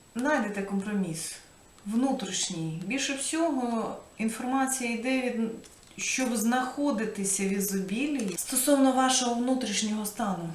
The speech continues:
в якому ви знаходитеся, і ви повинні бути в рівновазі, в балансі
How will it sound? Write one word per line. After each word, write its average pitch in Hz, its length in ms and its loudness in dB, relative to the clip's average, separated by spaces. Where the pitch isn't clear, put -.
в 226 60 0
якому 226 340 2
ви 220 100 0
знаходитеся, 214 800 -2
і 202 240 -2
ви 226 360 -2
повинні 233 760 0
бути 214 480 -4
в 190 140 0
рівновазі, 208 720 0
в 175 160 -8
балансі 190 720 2